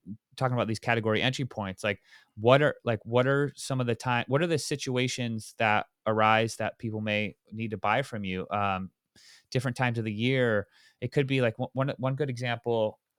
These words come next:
is, of a category entry point would be, like, using a B two C example, Coca-Cola. Um, like, does Coca-Cola wanna associate, sh-, associate themselves with, like, soft drinks?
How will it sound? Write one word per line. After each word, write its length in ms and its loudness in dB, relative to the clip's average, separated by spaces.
is, 600 0
of 120 -4
a 60 -2
category 420 2
entry 240 -2
point 280 -4
would 120 -6
be, 160 -2
like, 320 -2
using 380 -2
a 40 0
B 140 -2
two 80 -2
C 160 -2
example, 420 -2
Coca-Cola. 680 2
Um, 340 4
like, 180 2
does 140 2
Coca-Cola 640 4
wanna 220 2
associate, 580 -2
sh-, 200 -6
associate 500 -2
themselves 460 0
with, 140 -2
like, 200 -2
soft 340 2
drinks? 400 -4